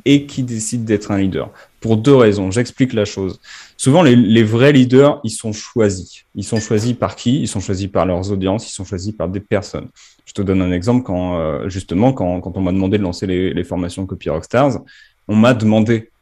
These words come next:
de lancer les formations Copy Rockstars, en fait. Quand on te demande quelque chose, déjà, tu peux prendre le lead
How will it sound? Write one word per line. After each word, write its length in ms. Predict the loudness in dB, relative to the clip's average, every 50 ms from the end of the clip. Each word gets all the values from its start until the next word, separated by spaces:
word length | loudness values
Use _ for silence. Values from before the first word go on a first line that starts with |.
| _ -12
de 80 | -8
lancer 280 | -8 -8 -8 -6 -6 -4
les 100 | -4 -4
formations 380 | -4 -6 -8 -8 -8 -10 -12
Copy 240 | -12 -12 -12 -10 -10
Rockstars, 340 | -10 -10 -12 -14 -16 -16 -16
en 160 | -16 -20 -20 _
fait. 80 | _ _ _ _ _ _ _ -20 _ _
Quand 220 | _ -2 0 2 0
on 80 | 0
te 100 | 2 2
demande 540 | 0 4 6 6 8 8 8 6 6 4 2
quelque 260 | 0 -2 -2 -2 -4
chose, 300 | -6 -4 -2 -2 -2 0
déjà, 240 | -2 -2 0 0 -2
tu 120 | -2 -4 -8
peux 100 | _ -10
prendre 380 | -10 -6 -4 0 0 0 0 0
le 160 | -2 -4 -2
lead 300 | -2 -2 -2 -4 -4 -6